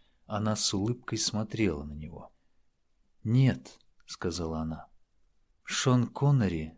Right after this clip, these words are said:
так не поступил бы никогда». Дронго запахнул халат. «Шон Коннери любит свою жену и игру в гольф». Она сбросила с себя плащ, глядя ему в глаза, и ногой закрыла дверь.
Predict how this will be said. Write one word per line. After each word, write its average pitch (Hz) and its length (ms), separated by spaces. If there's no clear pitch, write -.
так 127 240
не 123 160
поступил 117 640
бы 107 160
никогда». 104 720
Дронго 92 540
запахнул 90 560
халат. - 540
«Шон 113 300
Коннери 104 720
любит 104 440
свою 98 400
жену 98 520
и 95 220
игру 101 300
в 101 160
гольф». 92 500
Она 104 280
сбросила 92 680
с - 40
себя 87 380
плащ, 101 600
глядя 90 340
ему 87 320
в 87 80
глаза, 87 560
и 107 140
ногой 98 460
закрыла 90 580
дверь. 87 420